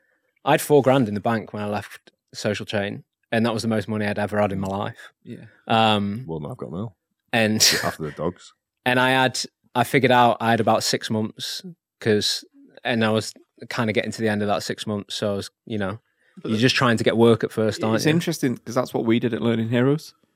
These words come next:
Speaker 2: We
Speaker 1: Right.
Speaker 2: basically made a list of, like, two hundred people that we potentially wanted to work with,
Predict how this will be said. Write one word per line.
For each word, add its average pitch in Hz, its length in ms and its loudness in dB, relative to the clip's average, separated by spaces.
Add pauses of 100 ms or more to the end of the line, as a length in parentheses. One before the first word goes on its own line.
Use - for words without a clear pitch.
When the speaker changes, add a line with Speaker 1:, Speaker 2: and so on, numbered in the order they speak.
(120)
Speaker 2:
We 113 120 2
Speaker 1:
Right. 117 160 4
Speaker 2:
basically - 180 -2
made 110 160 -4
a 110 40 -4
list 117 280 -4
of, 104 100 -8
like, 107 200 -6
two - 180 -6
hundred 107 420 -4 (100)
people 113 360 -6
that 110 100 -4
we 110 140 -8
potentially 107 480 -8
wanted 107 160 -8
to 107 80 -12
work 117 260 2
with, - 240 -12